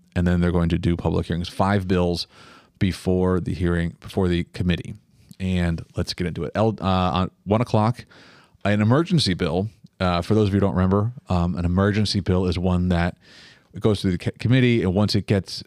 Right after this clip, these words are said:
uh, passed through leg-, the, the houses and then signed into law, it becomes law automatically, immediately, right away. Most bills require about a sixty-day,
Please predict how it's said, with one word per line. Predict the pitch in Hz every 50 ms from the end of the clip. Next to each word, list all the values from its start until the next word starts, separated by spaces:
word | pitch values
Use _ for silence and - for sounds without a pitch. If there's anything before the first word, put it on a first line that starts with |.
| _ -
uh, | - 92 90
passed | - - 104 95 92 -
through | - 87
leg-, | 90 87 82 - - -
the, | - 95 87 85 85 82
the | 76 - 78
houses | 80 - 110 107 107 98 110 104 101 95 -
and | - 92
then | 87 85 82
signed | 80 - - - 101 98 98 95 95 95 92 87 - - _ -
into | - 92 87 90 90
law, | 90 98 117 120 104 95 92 90 - _ - - - - - - - _ _ _ _ _ _ _ _ _ _ _ _ _ _ _ -
it | 104 95 -
becomes | 101 98 - 104 92 92 - _ _ _ _ _ -
law | 104 95 92 90 92 -
automatically, | - 92 90 90 85 87 82 80 - - - - - 113 - _ _ _
immediately, | - 98 101 98 98 98 95 87 90 90 - 90 87 85 80 - - -
right | - 90 87 82 78 73
away. | 76 76 82 - 123 - - - _ _ _ _ _ _ _ _ _ _ _ _ _ _ _ _ _ _ _ _ _ _ _ _ _ _ _ -
Most | 107 101 101 104 110 120 120 - -
bills | - 101 95 92 92 92 92 90 - - - _ _ _ _ _ _ _ _ _ _ - -
require | 104 98 - - 101 90 87 87 87 87 87 85 76 _ _ _
about | - 95 85 80
a | 80 82
sixty-day, | - - 104 95 - - - 98 82 - 90 82 80 80 80 80 80 80